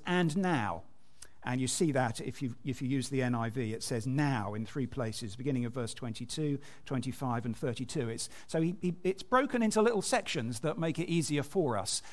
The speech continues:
And I'm just gonna use those, um, four sections this morning. But, um, did anyone manage to sort of get, get, have an inkling as to what the answer to that question that I posed beforehand was? What does Paul's speech say about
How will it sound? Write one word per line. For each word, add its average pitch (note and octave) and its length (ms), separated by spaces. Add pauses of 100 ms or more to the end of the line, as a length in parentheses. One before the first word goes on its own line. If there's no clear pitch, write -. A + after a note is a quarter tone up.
(120)
And C3+ 160
I'm D3 80
just E3+ 180
gonna C#3+ 160
use C#3+ 320
those, B2+ 380 (320)
um, A#2+ 480
four D3 380
sections A2 760
this - 220
morning. B2+ 400 (560)
But, - 340
um, G#3 400
did G3 160
anyone G#3+ 380
manage D#3 440
to C#3+ 100
sort C#3 240
of B2 240
get, - 260
get, D3 180
have C#3+ 200
an C#3+ 120
inkling C#3+ 320
as B2+ 140
to C#3 80
what C#3 160
the C#3 100
answer C3 320
to C3 100
that B2+ 200
question A#2 540
that B2+ 120
I A2+ 140
posed B2 440
beforehand A#2 680
was? G#2+ 640 (480)
What - 320
does D#3+ 180
Paul's C3+ 400
speech - 420
say D3 260
about B2 500